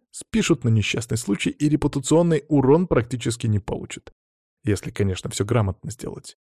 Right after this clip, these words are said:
Одного этого заказа хватило бы, чтобы озолотиться. Отдать девушку нужным людям, получить деньги на тайный счет — а потом сменить документы и заодно страну.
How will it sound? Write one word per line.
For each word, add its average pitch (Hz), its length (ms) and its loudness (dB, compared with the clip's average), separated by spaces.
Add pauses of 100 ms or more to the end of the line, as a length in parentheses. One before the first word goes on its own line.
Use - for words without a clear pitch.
(420)
Одного 107 440 4
этого 120 340 4
заказа 107 400 4
хватило 123 460 4
бы, 117 140 0
чтобы 110 320 2
озолотиться. - 880 -2 (380)
Отдать 170 360 2
девушку 170 560 4
нужным 135 460 2
людям, 175 340 6
получить 139 420 2
деньги 156 340 2
на 143 140 2
тайный 120 340 4
счет — 117 280 -2 (320)
а - 120 -2
потом 220 280 2
сменить 143 480 -2
документы 165 580 0
и 127 40 6
заодно 104 400 4
страну. - 480 -10